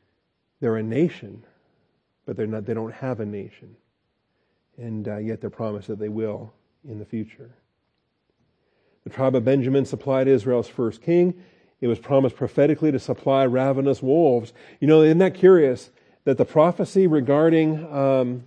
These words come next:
Benjamin that, that, uh, Israel utters in Genesis forty-nine is that Benjamin is a ravenous wolf. And that's good. You want to have,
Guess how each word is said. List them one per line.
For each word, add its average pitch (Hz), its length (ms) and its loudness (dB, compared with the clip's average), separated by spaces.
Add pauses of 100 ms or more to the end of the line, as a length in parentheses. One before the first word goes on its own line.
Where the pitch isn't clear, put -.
(120)
Benjamin 123 760 -2 (680)
that, 123 260 -2
that, 123 380 -2
uh, 120 180 0
Israel 135 500 0
utters 120 300 -2
in 113 100 -8
Genesis 123 380 -6
forty-nine 131 880 -4 (1400)
is 113 160 -8
that 120 200 -4
Benjamin 139 460 0
is 113 140 -2
a 110 40 -2
ravenous 127 540 -4
wolf. 117 460 -8 (3500)
And 143 100 0
that's 185 160 4
good. 160 420 2 (240)
You 135 140 -2
want 190 180 2
to 147 60 -2
have, 127 500 -2